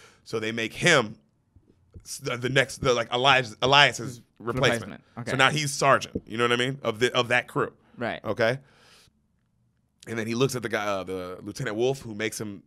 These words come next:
Speaker 1: who gives him that job, and he goes, "Hey, man, I didn't ask for this fucking job." Like, you tell, he's like, "I don't want this shit.
Speaker 2: Right.
Speaker 1: Hell no." Right? And then Lieutenant Wolf, you know, the bitch guy looks at him, and, bro, this was good acting, too.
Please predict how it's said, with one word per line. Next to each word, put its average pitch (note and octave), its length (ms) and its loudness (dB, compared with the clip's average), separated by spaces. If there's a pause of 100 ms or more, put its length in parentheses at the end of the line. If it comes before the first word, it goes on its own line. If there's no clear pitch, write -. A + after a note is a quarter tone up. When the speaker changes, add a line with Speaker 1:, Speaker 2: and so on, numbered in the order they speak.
(120)
Speaker 1:
who G#2+ 80 -8
gives A2 180 2
him A2+ 100 -6
that G#2+ 120 0
job, A2+ 260 0
and B2 80 -12
he A#2+ 40 -12
goes, G#2+ 140 -10
"Hey, D3 180 -2
man, A2 160 0
I C#3 60 2
didn't C3+ 140 2
ask C3 160 -2
for A#2+ 60 -12
this A2 100 -12
fucking A2 220 -8
job." G#2+ 280 -4 (220)
Like, B2+ 120 -4
you D#3 40 -4
tell, D#3 120 0
he's D3+ 100 -2
like, C3 100 2
"I E3+ 60 4
don't C#3+ 140 2
want E3+ 140 0
this F#2 120 -4
shit. - 240 -10 (200)
Speaker 2:
Right. C3 200 -2
Speaker 1:
Hell F3 180 12
no." F2+ 200 0 (400)
Right? C3+ 260 4 (240)
And G2+ 140 -12
then F#2+ 80 -10
Lieutenant G2 340 -6
Wolf, A2+ 260 -4
you B2+ 60 -12
know, G#2+ 80 -10
the F#2+ 140 -12
bitch A2 240 -10
guy B2 100 -6
looks A#2 240 -4
at A#2+ 120 0
him, A#2+ 160 -10
and, G2 180 -12
bro, F#2+ 220 -8 (120)
this A#2+ 180 -6
was G2 120 -12
good F#2+ 120 -10
acting, F2+ 260 -10
too. F2 160 -16